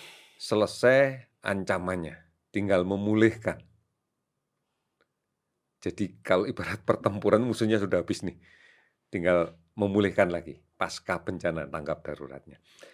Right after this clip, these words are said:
Tetapi kalau kemudian kita tidak bersungguh-sungguh, ini bisa panjang nih. Pada semua aspek,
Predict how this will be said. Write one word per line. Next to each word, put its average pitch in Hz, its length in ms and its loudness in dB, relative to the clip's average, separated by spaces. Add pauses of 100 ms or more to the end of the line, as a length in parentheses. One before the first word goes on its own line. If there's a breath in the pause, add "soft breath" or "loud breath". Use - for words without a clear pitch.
(340 loud breath)
Tetapi 180 320 4
kalau 143 260 6
kemudian 110 460 -2
kita 95 240 -4
tidak 85 320 -6
bersungguh-sungguh, 85 640 -8
ini 113 160 -2
bisa 101 160 2
panjang 92 500 0
nih. 69 220 -12 (1500 soft breath)
Pada 113 300 2
semua 87 240 -8
aspek, - 320 -14